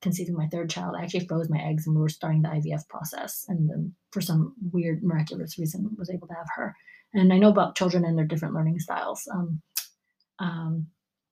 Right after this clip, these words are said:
we, we noticed, you know, our children were learning at, like, you know, very differently. So we've had to, like, kinda adjust ourselves, um,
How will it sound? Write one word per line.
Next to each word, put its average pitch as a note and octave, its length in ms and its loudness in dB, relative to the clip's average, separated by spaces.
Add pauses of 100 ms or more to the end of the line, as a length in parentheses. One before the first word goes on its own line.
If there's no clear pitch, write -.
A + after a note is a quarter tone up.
(180)
we, E3+ 640 0
we E3 100 -2
noticed, D#3 440 0
you F3 120 0
know, D#3 260 -2
our E3 120 -6
children E3 280 -2
were D3+ 120 4
learning D3+ 300 2
at, D3 140 -4 (100)
like, D#3+ 200 -8 (380)
you F3+ 100 -2
know, D#3 100 0 (500)
very F3 160 4
differently. F3+ 640 4
So E3 180 -4
we've E3+ 180 0
had D#3+ 180 0
to, E3+ 80 -8
like, D#3+ 120 -2
kinda D#3 240 0
adjust D#3+ 300 -2
ourselves, D#3+ 580 -2
um, E3 300 -6